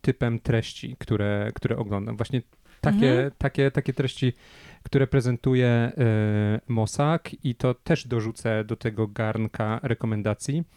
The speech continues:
Speaker 1: E, to jest taki australijski, e, twórca,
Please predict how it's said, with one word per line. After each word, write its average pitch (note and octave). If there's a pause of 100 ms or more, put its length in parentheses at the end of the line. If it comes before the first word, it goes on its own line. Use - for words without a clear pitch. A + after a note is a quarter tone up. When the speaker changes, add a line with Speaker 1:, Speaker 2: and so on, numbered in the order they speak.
(500)
Speaker 1:
E, G#2+
to -
jest -
taki A2+
australijski, B2
e, B2+
twórca, C3